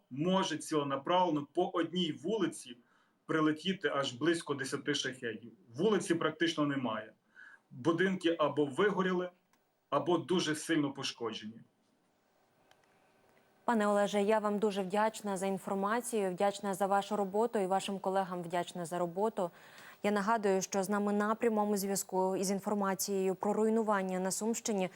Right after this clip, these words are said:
Speaker 2: був речник Головного управління Д С Н С у Сумській області Олег Стрілка.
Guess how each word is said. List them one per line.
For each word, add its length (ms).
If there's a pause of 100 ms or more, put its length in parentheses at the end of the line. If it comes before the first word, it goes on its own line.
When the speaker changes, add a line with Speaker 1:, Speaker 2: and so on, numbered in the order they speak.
(260)
Speaker 2:
був 220
речник 460
Головного 400
управління 560
Д 100
С 240
Н 100
С 180
у 40
Сумській 460
області 600 (300)
Олег 300
Стрілка. 580